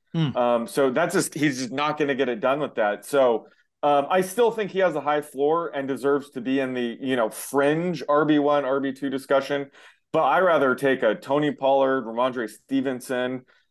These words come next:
Speaker 2: uh, type of guy who, you know, they, they both have pretty high floors, but also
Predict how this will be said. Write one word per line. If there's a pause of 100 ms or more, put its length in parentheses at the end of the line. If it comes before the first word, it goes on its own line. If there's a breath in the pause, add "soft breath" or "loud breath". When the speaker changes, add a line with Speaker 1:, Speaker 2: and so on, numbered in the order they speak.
(120)
Speaker 2:
uh,
type
of
guy
who,
you
know,
they, (100)
they (160)
both
have
pretty
high
floors,
but
also